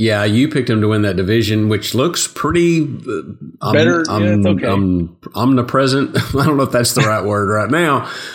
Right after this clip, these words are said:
Speaker 1: but, uh, I think, I think I'll, I'll put this down. I think they'll have a better record than the Giants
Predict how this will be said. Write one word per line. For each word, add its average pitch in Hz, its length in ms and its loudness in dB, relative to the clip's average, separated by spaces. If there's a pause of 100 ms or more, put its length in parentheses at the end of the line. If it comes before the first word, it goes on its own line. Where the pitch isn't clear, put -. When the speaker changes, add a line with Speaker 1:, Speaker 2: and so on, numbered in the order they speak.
(140)
Speaker 1:
but, 123 480 2
uh, 117 640 2
I 139 140 0
think, 175 360 0
I 156 60 2
think 160 320 0
I'll, 143 160 0 (140)
I'll 131 160 -2
put 143 180 0
this 170 160 2
down. 107 380 0
I 120 80 0
think 143 180 0
they'll 131 80 2
have 120 160 2
a 110 60 0
better 107 260 2
record 107 380 2
than 107 100 2
the 104 80 2
Giants 107 580 -2